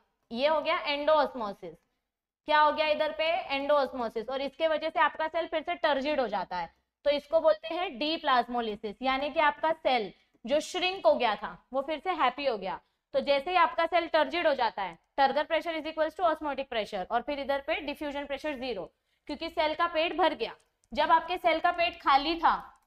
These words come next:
तो उसका टर्गर प्रेशर कम था और डीपीडी हाई था, पर जैसे ही सेल ने पानी पिया,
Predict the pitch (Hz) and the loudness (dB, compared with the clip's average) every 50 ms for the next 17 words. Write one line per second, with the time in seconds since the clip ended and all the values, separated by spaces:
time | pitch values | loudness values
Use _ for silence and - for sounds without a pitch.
0 | _ - 302 311 311 311 311 - 339 339 339 339 320 294 262 254 311 330 330 339 | _ -2 0 0 0 0 -2 0 0 0 2 2 2 0 2 0 -2 -4 -2 -2
1 | 330 320 - 349 339 339 330 302 269 254 233 - 214 160 - - _ _ _ _ | -2 -2 0 -2 -2 0 2 2 2 2 0 -6 -8 -8 -8 -14 _ _ _ _
2 | _ _ _ - - 285 302 - 302 294 - 311 330 320 339 359 339 262 247 226 | _ _ _ 2 2 2 2 2 -2 -2 -2 -2 -2 -2 0 0 2 2 2 2
3 | 226 226 - 208 170 - - _ _ _ _ _ _ - 285 294 277 285 294 294 | 2 0 -4 -6 -6 -8 -14 _ _ _ _ _ _ 0 0 0 2 2 0 0
4 | 294 294 359 381 381 - 359 320 320 320 330 359 349 339 302 285 277 311 330 330 | 0 0 -2 -4 -2 0 0 0 0 0 -2 -2 2 2 2 2 2 0 -4 -4
5 | 320 311 294 294 254 208 - - - | -4 0 4 4 4 4 2 -4 -12